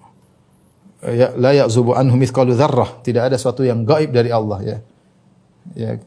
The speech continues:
luput, ya. Dari pengetahuan ini juga tidak dilip-,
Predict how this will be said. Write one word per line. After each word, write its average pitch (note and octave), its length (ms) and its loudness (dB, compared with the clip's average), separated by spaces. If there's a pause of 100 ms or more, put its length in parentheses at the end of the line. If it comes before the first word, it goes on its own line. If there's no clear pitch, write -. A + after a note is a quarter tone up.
(180)
luput, C#3 560 -2
ya. - 240 -12 (1400)
Dari A2+ 160 -2
pengetahuan A2+ 640 -4
ini B2+ 240 -6
juga B2 240 -8
tidak A#2 320 -10
dilip-, A#2 240 -10